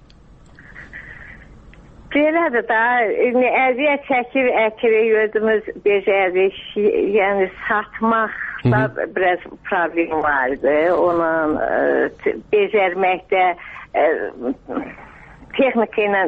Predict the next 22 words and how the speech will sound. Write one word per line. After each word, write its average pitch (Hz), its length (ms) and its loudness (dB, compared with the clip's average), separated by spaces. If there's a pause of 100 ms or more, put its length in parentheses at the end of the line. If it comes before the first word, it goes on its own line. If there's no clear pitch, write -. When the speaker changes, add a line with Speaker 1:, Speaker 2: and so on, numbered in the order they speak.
Speaker 1:
traktorla 180 640 0 (600)
Speaker 2:
Hı 113 100 0
hı. 117 180 4 (300)
Speaker 1:
əkirik, 170 840 2
e, 143 480 0
şumladırıq. 180 1000 0 (500)
Ancaq 233 480 0
qalan 214 340 2
işləri 196 600 2 (260)
öz 208 240 2
əl 180 380 0 (120)
əməyimizlə 151 840 0
eləyirik. 131 920 0
Speaker 2:
Hı 120 160 2
hı. 107 120 2 (260)
Neçə 175 360 0
sot 175 380 -2
sahəniz 113 480 0
var, 98 160 2
Elduzə 104 440 2
xanım? 98 340 0
Speaker 1:
Bizim 277 180 0